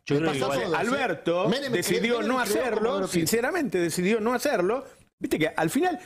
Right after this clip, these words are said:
Speaker 3: nadie se lo valora igual, ¿no? Porque a nadie le importa un carajo que el tipo no sea corrupto, que no maneje a los jueces, que no tenga servicio. No, no sale la gente a decir, "Tengo que reconocer que esto". ¿Por qué? Porque en el fondo se piensa que no sirve para nada que no lo hagas. Que cuando tenés el poder tenés que manejarlos.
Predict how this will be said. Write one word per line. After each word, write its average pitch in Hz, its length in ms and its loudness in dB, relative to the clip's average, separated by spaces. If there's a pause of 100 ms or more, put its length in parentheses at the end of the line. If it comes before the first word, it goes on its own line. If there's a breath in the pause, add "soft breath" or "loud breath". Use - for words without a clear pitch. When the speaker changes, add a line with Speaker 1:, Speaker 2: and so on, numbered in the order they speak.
Speaker 3:
nadie 302 180 2
se 185 140 0
lo 165 80 2
valora 208 400 0
igual, 131 320 0
¿no? 240 180 0
Porque 151 140 0
a 185 40 2
nadie 277 160 0
le 175 60 0
importa 160 300 -2
un 139 80 -2
carajo 175 500 0
que 120 60 -2
el 123 80 0
tipo 143 200 0
no 131 120 0
sea 139 160 2
corrupto, 143 420 2
que 131 80 0
no 156 80 2
maneje 147 260 2
a 123 40 0
los 113 80 -2
jueces, 139 260 0
que 135 80 0
no 147 100 2
tenga 143 220 2
servicio. 147 420 0 (200 loud breath)
No, 269 200 0 (140)
no 180 100 2
sale 254 200 2
la 143 80 2
gente 160 180 -2
a 151 40 0
decir, 135 200 -4
"Tengo 214 220 2
que 165 80 -2
reconocer 214 720 0
que 233 320 0
esto". 156 360 -4 (220 loud breath)
¿Por 262 160 0
qué? 339 140 0
Porque 262 180 0
en 233 60 2
el 247 100 0
fondo 339 240 0
se 269 140 -2
piensa 240 520 0 (220 loud breath)
que 214 80 -6
no 254 80 2
sirve 285 180 2
para 240 200 2
nada 240 280 0
que 147 100 0
no 151 100 0
lo 143 100 2
hagas. 117 420 -2 (380)
Que 156 80 -6
cuando 180 180 2
tenés 226 200 2
el 220 80 -2
poder 240 240 0
tenés 214 180 -4
que 202 80 -2
manejarlos. 190 680 0